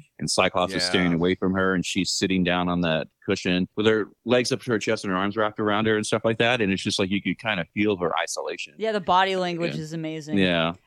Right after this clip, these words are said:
Speaker 1: And then we cut over to the Danger Room where the New Mutants are training with Magneto.
Speaker 2: Right, we get
Speaker 3: Amazing.
Speaker 2: to, I was like, "We haven't
Speaker 3: Amazing.
Speaker 2: seen Magneto in this whole thing, but he's training the New Mutants in there," and we get to see the whole team. I thought that was pretty cool.
Speaker 3: He's got the short
Speaker 1: Yeah.
Speaker 3: hair. I prefer the long hair, but I do love his outfit.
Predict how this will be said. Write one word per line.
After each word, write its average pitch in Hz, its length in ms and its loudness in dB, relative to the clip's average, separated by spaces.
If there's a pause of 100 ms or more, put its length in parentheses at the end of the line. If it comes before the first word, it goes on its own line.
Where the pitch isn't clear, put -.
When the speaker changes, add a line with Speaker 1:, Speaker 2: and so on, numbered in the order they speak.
Speaker 1:
And 127 100 0
then 147 80 4
we 156 80 2
cut 160 140 0
over 147 120 2
to 135 120 -2
the 117 80 -2
Danger 120 340 2
Room 107 200 4
where 104 60 2
the 98 100 2
New 104 180 4
Mutants 101 340 2
are 85 120 2
training 104 520 -2
with 170 260 2
Magneto. 190 720 0
Speaker 2:
Right, 185 320 -2
we 143 140 -2
get 160 180 4
Speaker 3:
Amazing. 240 520 2
Speaker 2:
to, 151 60 0
I 160 40 4
was 175 160 2
like, 170 140 4
"We 170 100 2
haven't 220 220 6
Speaker 3:
Amazing. 196 160 4
Speaker 2:
seen 196 80 -2
Magneto 180 420 2
in 175 80 -6
this 147 140 -4
whole 156 180 -2
thing, 165 240 -2
but 147 140 -2
he's 160 140 -6
training 175 260 -6
the 175 60 -6
New 175 180 -4
Mutants 170 400 -8
in 104 120 -8
there," 87 180 -4
and 95 60 -8
we 117 80 -6
get 127 120 -2
to 127 80 -14
see 131 160 -10
the 117 100 -6
whole 123 180 -8
team. 160 320 -8
I 151 60 -4
thought 262 140 -6
that 214 80 -2
was 165 100 -6
pretty 156 220 -8
cool. 143 420 -12
Speaker 3:
He's 269 160 -8
got 233 160 2
the 302 80 -10
short - 220 6
Speaker 1:
Yeah. 233 120 8
Speaker 3:
hair. 226 200 8
I 208 80 2
prefer 196 280 -2
the 185 100 0
long 220 200 2
hair, 190 380 0
but 170 120 -2
I 170 40 0
do 170 180 -6
love 165 140 -4
his 156 100 -10
outfit. - 400 -14